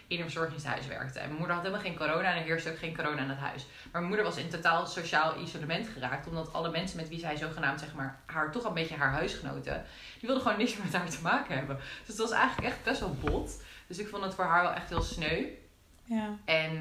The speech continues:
Speaker 1: nou ja, ze is zelf ook wel gezo-, een, een ges-, risico qua gezondheid. En nou ja, ik ben niet de persoon die zich het allerbeste aan, aan de regels houdt. Ik ben ook niet weer, niet heel onvoorzichtig, maar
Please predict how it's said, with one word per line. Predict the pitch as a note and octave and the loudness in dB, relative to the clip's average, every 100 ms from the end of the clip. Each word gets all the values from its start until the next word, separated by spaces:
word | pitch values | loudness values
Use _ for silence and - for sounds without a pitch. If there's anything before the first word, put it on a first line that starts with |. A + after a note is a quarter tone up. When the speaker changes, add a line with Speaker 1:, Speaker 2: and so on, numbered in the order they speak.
| D#3+ D#3 - - | -4 -8 -18 4
Speaker 1:
nou | D#3 | 6
ja, | C#3+ | 6
ze | - | 2
is | E3 | 2
zelf | F3 E3+ | 6 6
ook | E3 E3 | 4 4
wel | E3 D#3+ D#3 | 6 4 -2
gezo-, | - - F3 | -8 -8 -2
een, | D#3+ D#3 D3+ D3+ D3+ | 0 2 0 -2 -4
een | E3 | -6
ges-, | - - - B2 C3 | -8 -10 -14 -16 -8
risico | F3 F#3 - D3+ C#3+ - | -6 -6 0 0 0 0
qua | - D3 | 4 4
gezondheid. | - - E3 G3 F#3+ G#3 E4+ - - - - - - - | 4 -6 -6 -2 0 0 -2 -6 -14 -16 -18 -20 -2 4
En | E3 D#3+ | 4 6
nou | D#3 | 4
ja, | C#3 - | 4 0
ik | E3+ D#3+ | -4 0
ben | D3+ D3+ | 0 0
niet | D#3 E3 D#3 | -2 -2 -6
de | |
persoon | C3+ D#3 D#3+ D3 D3 | -8 -6 -2 -2 -2
die | D3 D3 | -2 -2
zich | C#3 D3 | -4 -8
het | E3 - - | -8 -10 -10
allerbeste | - D#3+ D#3+ E3+ F#3 - | -4 -2 2 0 0 4
aan, | F3 F3 E3+ | 6 6 4
aan | - E3 | 2 2
de | E3 | 0
regels | D#3+ E3 - D3+ | -2 -4 -6 2
houdt. | B2 D3 - | 2 4 -2
Ik | - | -2
ben | B2 | -2
ook | C3 | 0
niet | C3+ B2+ | -2 -2
weer, | C#3 | -2
niet | B2+ C3 C3+ | -2 -2 -4
heel | C3+ C#3 C#3 | -2 -4 -4
onvoorzichtig, | C3+ C3+ C#3 - D3+ F#3 | -6 -4 -4 -4 -4 -4
maar | - C3 C3 C3+ | 2 4 4 0